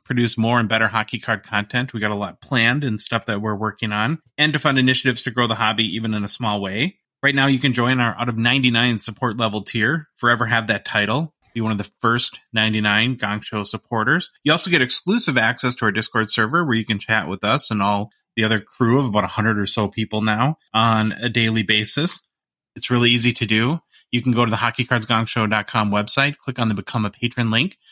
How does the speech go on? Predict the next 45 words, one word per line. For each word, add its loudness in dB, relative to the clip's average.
You -6
can 2
go 4
to 0
the -8
Patreon 2
website 0
at -4
P -4
A 2
T -4
R 0
E -2
O 0
N 0
dot 0
com 0
and 0
search 0
for 0
Hockey 0
Cards 0
Gong -2
Show, -4
or 2
there's 0
a 4
link 2
in 4
the 4
show 0
description -2
for -4
whatever 2
podcast -4
app 0
you're -2
listening -4
to -6
us -4
on 2
right 0
now. 0
And -2
finally, 0